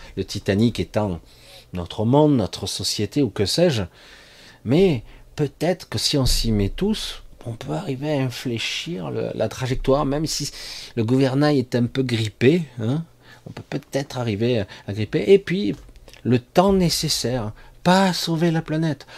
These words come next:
pas à sauver le monde, le monde, il sera encore là après nous, hein. Dans un million d'années, il sera encore là, vous inquiétez pas pour ça. Et non, c'est pas ça. Non, le but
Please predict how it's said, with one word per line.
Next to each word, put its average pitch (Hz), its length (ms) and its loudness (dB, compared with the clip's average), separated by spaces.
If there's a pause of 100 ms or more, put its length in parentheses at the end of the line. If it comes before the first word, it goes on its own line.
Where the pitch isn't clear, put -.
(140)
pas 156 200 6
à 147 60 4
sauver 151 360 4
le 156 60 6
monde, 151 420 6 (300)
le 110 160 4
monde, 165 420 6 (260)
il - 80 -12
sera - 280 -2
encore 110 320 0
là 104 160 2
après 92 240 -6
nous, 92 240 -4
hein. 113 160 -10
Dans 95 160 -4
un 104 100 0
million 123 260 4
d'années, 117 280 4
il 117 80 0
sera - 160 -8
encore 98 200 -4
là, 85 160 -8 (280)
vous 95 100 -6
inquiétez 95 380 -4
pas 87 160 -6
pour - 160 -10
ça. - 140 -16 (960)
Et 110 220 0
non, 147 460 -2 (180)
c'est - 220 -14
pas 117 100 -2
ça. - 260 -2 (840)
Non, 180 240 -4
le 113 220 4
but 147 520 -6